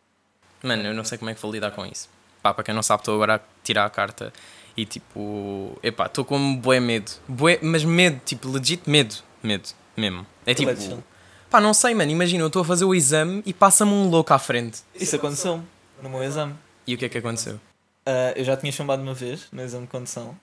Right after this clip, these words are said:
Speaker 2: e, tipo,
Speaker 1: Ah.
Speaker 2: estava no meu segundo exame. Puto, e o ga-, o instrutor manda-me estacionar e, tipo,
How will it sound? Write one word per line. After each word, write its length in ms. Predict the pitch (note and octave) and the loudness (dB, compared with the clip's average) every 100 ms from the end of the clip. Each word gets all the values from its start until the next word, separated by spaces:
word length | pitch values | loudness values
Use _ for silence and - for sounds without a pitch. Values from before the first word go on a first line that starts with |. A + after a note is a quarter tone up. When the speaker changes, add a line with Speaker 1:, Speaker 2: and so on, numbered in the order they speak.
| - | -12
Speaker 2:
e, 60 | |
tipo, 140 | C#3+ C#3 | -8 -4
Speaker 1:
Ah. 20 | |
Speaker 2:
estava 220 | A#2+ C3 | -2 -2
no 80 | C3+ | -2
meu 120 | C#3+ | -2
segundo 340 | C#3+ - E3+ D#3+ | -2 -2 -2 0
exame. 420 | D3 C3 B2+ D#3 - _ _ _ _ _ _ | 0 0 -4 -8 -18 _ _ _ _ _ _
Puto, 180 | - A#2+ | -12 -8
e 40 | |
o 40 | B2 | -4
ga-, 160 | B2 | -2
o 60 | A2+ | -2
instrutor 380 | C3 C3 C#3 C#3 | -4 -6 -6 -6
manda-me 280 | C3 C3+ C3+ | -6 -8 -8
estacionar 640 | - C#3 - C#3+ E3 F3+ _ _ _ _ _ | -8 -8 -6 -6 -6 -8 _ _ _ _ _
e, 80 | - | -14
tipo, 220 | - C#3 | -10 -12